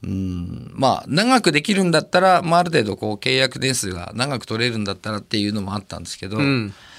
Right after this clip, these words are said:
Speaker 1: まあ、そういうのも難しかったり、
Speaker 2: はい。
Speaker 1: はい。とか、こう、いろいろ、こう、うまく、うん、まあ、その代理人っていうか、その交渉がうまくいかなかったので、
Speaker 2: うん。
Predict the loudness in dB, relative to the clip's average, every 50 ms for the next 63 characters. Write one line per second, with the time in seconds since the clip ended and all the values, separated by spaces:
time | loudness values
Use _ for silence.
0 | -20 -20 -18 _ 2 2 2 4 4 4 4 4 4 4 2 2 2 0 -2 -2
1 | -2 -2 -2 -2 -2 -4 -6 -6 _ _ _ _ _ _ _ -8 -8 -6 -4 -2
2 | -2 -2 -2 -2 -2 -2 -2 -4 -12 _ -20 -20 _ _ _ -6 -6 -6 -6 -8
3 | -10 -16 _ _ -16 -16 -16 _ _ -6 -2 0 0 0 0 0 -4 -6 -10 -12
4 | -8 -4 -2 0 0 0 0 0 2 2 2 2 0 -2 -6 -12 -8 -2 -2 0
5 | 0 -2 -4 -4 -2 -2 -2 -2 -2 -8 -10 -10 -12 -16 _ _ _ _ _ -18
6 | -14 -12 -12 -12 -12 -12 -12 -14 -14 -12 -10 -8 -6 -6 -6 -6 -6 -4 -4 -4
7 | -4 -2 0 0 2 2 0 0 0 0 0 0 0 0 -2 -2 -2 -4 -4 -4
8 | -4 -6 -6 -6 -6 -8 -8 -10 -12 -6 -4 -4 -2 -2 -2 -2 -2 -2 -2 -2
9 | -2 -4 -4 -6 -6 -4 -2 -2 -2 -2 -4 -6 -6 -10 -12 -12 -8 -6 -4 -4
10 | -2 0 0 0 0 0